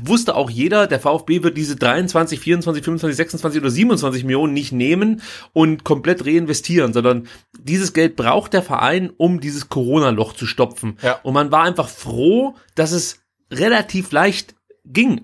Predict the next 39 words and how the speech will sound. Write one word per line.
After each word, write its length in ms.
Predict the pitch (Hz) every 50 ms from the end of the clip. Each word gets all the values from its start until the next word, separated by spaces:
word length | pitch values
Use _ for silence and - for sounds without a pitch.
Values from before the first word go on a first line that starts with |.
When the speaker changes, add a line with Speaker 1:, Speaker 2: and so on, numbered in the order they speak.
| -
Speaker 1:
für 140 | - - 151
den 60 | 131
V 220 | 113 123 117 120 120
F 60 | 120
B 180 | 123 120 120 117
mit 180 | 127 139 139
so 100 | - 170
einem 80 | 180 175
Transfer, 600 | - 165 147 - - - 185 190 208 226 214 - _ _ _ _ _ _ _ _ _ _ _ _ _ _ _ _ _ _ _ _ _ 180
ein 60 | 175
Spieler, 340 | - - 208 220 226 220 202
den 160 | - 208 202
man 140 | 208 196 -
eh 100 | 202 226
nicht 120 | 226 190
mehr 120 | 196 185 160
so 140 | - 220
auf 100 | 233 226
dem 80 | 202 185
Zettel 240 | - 214 202 196 180
hatte, 280 | 185 196 190 196 196
der 180 | 165 151 175 180
jetzt 140 | 185 185 -
auch 80 | -
nicht 160 | 185 180 - -
brutal 440 | 175 180 - - 170 170 185 175
wehtut. 380 | 156 208 233 233 - 185 202 -
Also 200 | 143 139 151 143 - - - - - - _ _ _ _ _
von 140 | - - 170
einem 100 | 175 170
Gonzale-, 360 | 170 165 143 156 180 202 214
äh, 380 | 214 175 156 - - 156 156 -
Gonzales 400 | - 156 139 156 180 208 214 -
konnte 140 | 190 180 165
ich 60 | 156
mich 140 | 160 - -
viel 140 | - 190
leichter, 840 | 185 185 180 - 185 180 165 160 - - 147 147 147 147 147 147
äh, 40 | 143